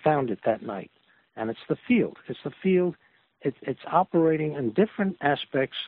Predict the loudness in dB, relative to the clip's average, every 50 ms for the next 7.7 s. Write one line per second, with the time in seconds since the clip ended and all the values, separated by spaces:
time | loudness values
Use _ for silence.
0 | -12 -8 -4 -2 -2 0 0 -2 -4 -6 -8 _ _ _ _ _ _ _ _ _
1 | _ _ -16 -16 -16 -16 -4 2 2 4 4 2 2 2 2 2 2 0 -2 0
2 | 0 0 0 2 4 4 4 4 2 2 2 2 2 2 0 -2 -2 -2 -2 -2
3 | -2 _ 0 0 0 0 -2 -6 -14 -12 -10 -8 -8 -8 -8 -8 -8 -6 -6 -6
4 | -8 -8 -8 -6 -4 -2 -2 0 2 2 2 2 2 -2 -4 -2 0 2 2 2
5 | 0 -4 -6 -4 -4 -4 -4 -2 -2 -2 -2 -2 -4 -8 -10 -6 0 2 2 2
6 | 2 0 -6 -12 -16 -18 _ _ _ _ _ _ _ _ -6 -4 -2 -2 -2 0
7 | 2 2 2 2 2 0 0 0 0 -2 -4 -6 -10